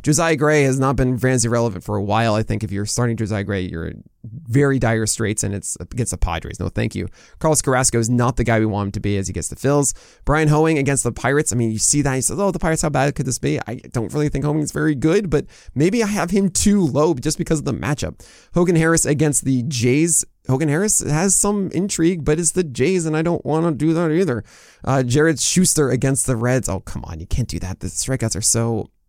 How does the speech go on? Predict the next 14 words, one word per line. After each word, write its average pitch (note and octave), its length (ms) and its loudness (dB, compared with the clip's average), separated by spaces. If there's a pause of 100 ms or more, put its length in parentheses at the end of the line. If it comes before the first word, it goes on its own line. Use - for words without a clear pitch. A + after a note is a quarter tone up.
so C3+ 440 0
down, A#2+ 560 0
and G#2+ 240 0
he's A2+ 100 0
not A#2+ 160 0
really B2 160 0
finding B2 240 0
his A#2 140 -2
rhythm, C3 260 0
and A#2 100 0
it's A#2+ 180 -4
inside D3 460 0
of D3+ 60 -4
Cincinnati. D#3 560 -2